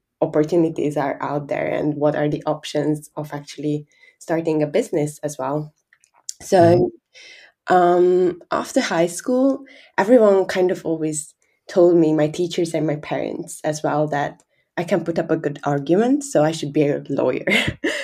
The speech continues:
Speaker 1: And, um, that was always funny, but I, because I didn't really have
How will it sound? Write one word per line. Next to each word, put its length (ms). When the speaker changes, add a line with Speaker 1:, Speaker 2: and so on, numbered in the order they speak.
Speaker 1:
And, 460
um, 380
that 160
was 120
always 540
funny, 680
but 320
I, 220
because 240
I 80
didn't 380
really 160
have 420